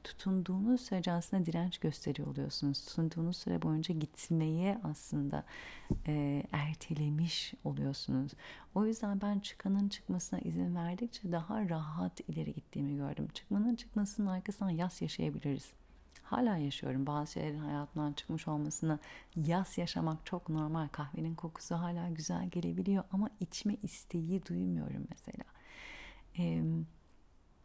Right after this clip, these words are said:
veya arkadaşlarla gidip bir pizza yemek kulağa çok güzel gelebiliyor.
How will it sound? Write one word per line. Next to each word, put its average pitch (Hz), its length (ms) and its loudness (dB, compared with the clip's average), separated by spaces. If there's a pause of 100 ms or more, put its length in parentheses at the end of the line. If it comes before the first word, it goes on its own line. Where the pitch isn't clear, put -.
(1600)
veya 180 260 6
arkadaşlarla 170 720 4
gidip 170 260 0
bir 175 80 2
pizza 175 380 2
yemek 156 400 2
kulağa 175 300 2
çok - 240 -4
güzel 170 340 2
gelebiliyor. 170 420 0